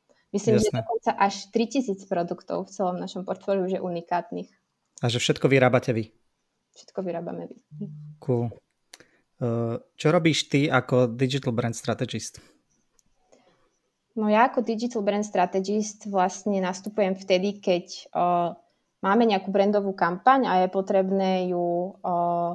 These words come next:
Speaker 1: navrhnúť alebo, o, implementovať na rôzne kanály. Čiže je potrebné navrhnúť tú stratégiu, ako to ideme komunikovať,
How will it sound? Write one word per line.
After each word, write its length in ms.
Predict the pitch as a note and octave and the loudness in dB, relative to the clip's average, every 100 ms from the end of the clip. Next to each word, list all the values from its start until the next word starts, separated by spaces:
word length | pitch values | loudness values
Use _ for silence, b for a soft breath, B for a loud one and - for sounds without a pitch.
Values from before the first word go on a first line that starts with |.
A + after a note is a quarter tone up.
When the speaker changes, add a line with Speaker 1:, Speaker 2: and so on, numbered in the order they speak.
| F3 _ _ _ _ _ _ _ - _ _ - | -8 _ _ _ _ _ _ _ -20 _ _ -6
Speaker 1:
navrhnúť 800 | F#3+ G3+ A3 A3 A3 A3 G#3+ G#3+ | 4 6 6 2 0 0 0 -2
alebo, 400 | G3 F3+ F#3 F#3 F3+ F3 F3+ - - | 0 2 2 2 2 0 -2 -8 -10
o, 240 | F3+ - | -8 -4
implementovať 720 | G#3 G#3+ A#3 A3 G3 G3 F#3 | 0 4 6 6 4 2 2
na 80 | F#3 | 2
rôzne 320 | F3 G3 G3 | 0 0 0
kanály. 480 | F#3 F3+ F3+ E3+ E3 | 0 2 2 2 -4
Čiže 280 | F#3 G3+ G3 | -6 -4 -4
je 40 | |
potrebné 320 | G3 G3 G3 F3+ | -2 -4 -2 0
navrhnúť 480 | F#3+ F#3+ G3+ F#3 | 2 2 0 -2
tú 40 | F#3+ | -8
stratégiu, 600 | - F3+ F#3 F#3 F3+ F#3 | 0 2 4 2 2 0
ako 240 | F#3 G#3+ | 0 -2
to 80 | - | 0
ideme 320 | F#3+ F3+ F3 | 0 0 -2
komunikovať, 800 | F3+ F3 F3 E3+ - F3 E3+ F3 | -2 -4 -4 -6 -4 -2 -2 -2